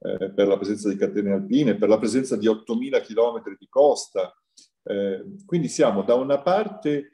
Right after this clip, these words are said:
un paese ricchissimo di biodiversità, e questa biodiversità in questi ultimi anni è stata ben tutelata grazie a una legge antica del millenovecentonovantuno, la legge trecentonovantaquattro, con la quale sono stati istituiti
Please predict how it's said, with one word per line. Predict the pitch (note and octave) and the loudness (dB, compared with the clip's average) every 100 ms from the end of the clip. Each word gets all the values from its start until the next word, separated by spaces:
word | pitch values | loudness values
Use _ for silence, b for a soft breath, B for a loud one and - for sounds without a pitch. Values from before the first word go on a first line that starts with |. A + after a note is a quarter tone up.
| b b b _ _ - | b b b _ _ -6
un | B2 | -6
paese | - C3 C3+ D#3 D3+ C#3+ C3+ - | 0 4 6 6 6 4 4 2
ricchissimo | A#2 D3 - - F3+ - - G#2+ G#2 | -4 -6 -6 -4 -4 -4 -6 -4 -2
di | G2+ G#2 G2+ | 0 -2 0
biodiversità, | A2+ G#2+ G2+ G2 G2 G#2+ G2+ F2 - - | 2 2 2 0 -2 -2 2 2 0 0
e | C3 A2+ F#2+ _ _ _ _ | 2 2 -2 _ _ _ _
questa | - D3 D3 | 0 2 4
biodiversità | A#2+ B2+ C3+ C3+ C3+ C3+ B2+ B2+ B2 - | 2 4 4 4 2 0 2 2 0 -4
in | A#2+ G#2+ | -12 -12
questi | A2 G#2+ - | -6 -8 -4
ultimi | A#2 A2+ A#2 A2+ | -6 -2 2 4
anni | A2+ A2+ A2+ A2+ | 6 4 4 2
è | |
stata | G#2+ A#2 - G#2+ | 2 -2 0 0
ben | G#2+ C#3+ C3+ - | 4 4 4 -6
tutelata | B2 - A2 G2+ G#2 - G2+ | -12 -4 -2 0 -2 -2 -4
grazie | G2+ G#2+ A2 - G#2 G2 - _ _ _ _ _ | 2 2 0 -4 -2 -2 -6 _ _ _ _ _
a | - | -2
una | G2 G#2 | 0 2
legge | G#2+ A#2+ - G#2+ | 4 4 4 0
antica | G#2 G2+ E3 D#3+ F#2 | 0 0 -8 -4 -4
del | E2+ F2+ | -4 -6
millenovecentonovantuno, | G2 G2 F#2 G2 F#2 G#2+ G2 F#2+ F#2+ F#2+ G2 G2+ D#3+ G2+ F#2 | -4 -4 -2 -2 -2 -4 -2 0 0 0 0 2 2 4 2
la | F2+ F2 F2 F2 | 0 -2 -6 0
legge | G2+ G2+ G2 | 0 0 -2
trecentonovantaquattro, | A2+ G#2 G2 C3+ - F#2 F2 - G#2 | 0 2 2 2 2 0 0 -8 -4
con | A2 | 2
la | A2+ | 2
quale | A2+ A2 G2+ | 2 0 0
sono | G2 G2+ | -8 -18
stati | G2+ A2+ - | -8 -8 -6
istituiti | G2+ - - A#2+ G#2+ F#2 | -10 -12 -8 -6 -6 -8